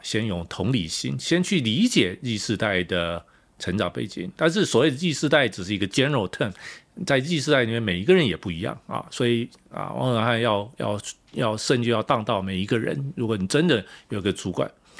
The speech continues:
但是 Z 世代有一个 general 的，啊，的，的，的 comment，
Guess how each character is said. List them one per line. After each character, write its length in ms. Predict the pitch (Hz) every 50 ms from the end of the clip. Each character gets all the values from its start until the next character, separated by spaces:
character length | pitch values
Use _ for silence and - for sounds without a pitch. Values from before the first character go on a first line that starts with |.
| - - - - - - _ _
但 140 | - 214 220
是 100 | 262 262
Z 160 | 254 277 240
世 120 | 175 220
代 80 | 208 160
有 160 | 123 101 98
一 20 | 95
个 100 | 113 107
general 500 | - - - 190 214 240 226 175 117 98
的， 200 | 87 113 113 - - 147 131
啊， 440 | - - 107 101 92 90 87 85 80 - _
的， 280 | - 104 107 113 120 -
的， 380 | - - 113 107 113 - -
的 120 | 123 120 98
comment， 400 | - 95 101 104 110 110 120